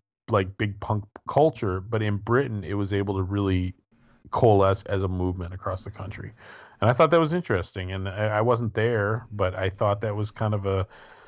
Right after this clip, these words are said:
kind of a, a noble, uh, or a kind of a novel way of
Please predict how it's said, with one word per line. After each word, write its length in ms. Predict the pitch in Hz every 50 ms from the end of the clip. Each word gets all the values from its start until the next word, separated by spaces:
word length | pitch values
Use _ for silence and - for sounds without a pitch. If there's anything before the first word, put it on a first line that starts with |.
| - - - - _ -
kind 160 | - 113 104
of 80 | 104
a, 340 | 101 98 98 95 - - 107
a 40 | 101
noble, 720 | 98 98 101 101 104 107 104 107 101 98 98 98 95 95
uh, 240 | 92 92 92 90 90
or 300 | 92 107 98 98 92 90
a 40 | 90
kind 240 | - - 120 107
of 80 | 101 92
a 60 | 92
novel 380 | 90 92 90 98 101 98 98 92
way 180 | 95 95 98
of 320 | 95 92 87 - - -